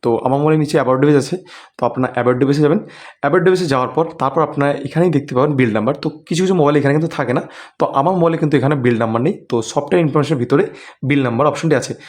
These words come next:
আর যদি আপনাদের মোবাইলের অ্যাবাউট ডিভাইসও না থাকে, আহ, তাহলে আপনাদের মোবাইলে থাকতে পারে মাই ফোন। আর যদি মাই ফোনও না থাকে, তাহলে আপনি কী করবেন, বিল নাম্বারকে ডাইরেক্ট খোঁজার জন্য আপনার যে সেটিংস আসার পর সার্চ বারে যাবেন, এখানে সার্চ বারে আপনার ডাইরেক্ট এখানে বিল্ড নাম্বার সার্চ করবেন, বি ইউ আই এল ডি, বিল্ড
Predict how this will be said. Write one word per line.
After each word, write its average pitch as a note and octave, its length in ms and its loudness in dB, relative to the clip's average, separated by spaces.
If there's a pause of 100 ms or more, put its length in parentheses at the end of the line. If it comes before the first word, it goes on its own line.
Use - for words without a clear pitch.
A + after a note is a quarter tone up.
(240)
আর C3 160 0
যদি D3 220 2
আপনাদের D#3+ 340 2
মোবাইলের B2+ 380 2
অ্যাবাউট B2+ 240 0
ডিভাইসও C#3+ 300 2
না C#3+ 220 2
থাকে, C3+ 380 -2 (420)
আহ, A#2+ 300 2
তাহলে D3 180 2
আপনাদের D3 240 0
মোবাইলে C#3 160 2
থাকতে C#3 200 -4
পারে D3 100 0
মাই C3 200 0
ফোন। E3 280 -2
আর A#2+ 80 -2
যদি B2+ 160 -2
মাই B2 200 0
ফোনও F#3 180 0
না F3+ 140 2
থাকে, D#3+ 180 0
তাহলে F3+ 180 0
আপনি F3+ 120 0
কী F#3 140 -4
করবেন, E3+ 260 0 (380)
বিল D#3 140 2
নাম্বারকে D#3+ 460 0 (220)
ডাইরেক্ট C#3+ 280 -2
খোঁজার D#3 220 2
জন্য D3 280 2 (340)
আপনার A#2+ 300 -2
যে A#2+ 80 -2
সেটিংস D#3+ 380 -2
আসার E3+ 120 0
পর F3 160 0
সার্চ B2 280 -4
বারে B2 140 0
যাবেন, B2 240 2
এখানে B2+ 220 -2
সার্চ B2+ 240 -2
বারে D3 160 0 (340)
আপনার C3 200 -4
ডাইরেক্ট D#3 260 0
এখানে D#3+ 180 0
বিল্ড C3 460 0
নাম্বার D3 240 0
সার্চ C3 220 -4
করবেন, C#3+ 240 -4
বি C3 340 0
ইউ C3 220 0
আই B2 220 2
এল A#2 160 2
ডি, D#3 160 -2 (120)
বিল্ড C3 240 0